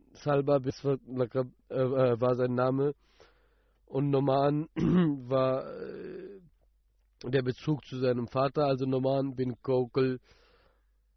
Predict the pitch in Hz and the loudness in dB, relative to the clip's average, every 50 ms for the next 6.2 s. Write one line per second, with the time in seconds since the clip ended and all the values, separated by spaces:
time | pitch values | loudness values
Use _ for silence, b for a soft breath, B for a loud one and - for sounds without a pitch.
0 | _ _ _ _ _ _ _ _ _ _ _ b b b b b b b b b | _ _ _ _ _ _ _ _ _ _ _ b b b b b b b b b
1 | b b b b _ _ _ _ _ _ _ - - 139 147 151 135 - - 147 | b b b b _ _ _ _ _ _ _ -12 -2 0 2 2 2 0 -2 -4
2 | 139 - - - 131 120 135 165 180 180 - - - 135 123 120 123 127 127 - | -4 -4 -2 -2 0 2 4 4 4 2 0 0 0 0 2 2 0 -2 -6 -8
3 | - 117 117 117 120 113 120 113 113 113 - - - 254 - 113 117 120 120 123 | -8 -6 -6 -6 -4 -4 -4 -2 -2 -4 -6 -10 -14 -16 -8 -4 -4 -4 -2 -4
4 | 131 135 - _ _ _ _ _ _ _ _ _ _ _ _ _ _ _ _ _ | -6 -8 -12 _ _ _ _ _ _ _ _ _ _ _ _ _ _ _ _ _
5 | _ _ _ _ _ _ _ _ _ _ _ _ 285 185 131 120 120 127 123 127 | _ _ _ _ _ _ _ _ _ _ _ _ -12 -10 -8 -4 -4 -2 -2 -2
6 | 131 143 147 151 | -2 -4 -6 -8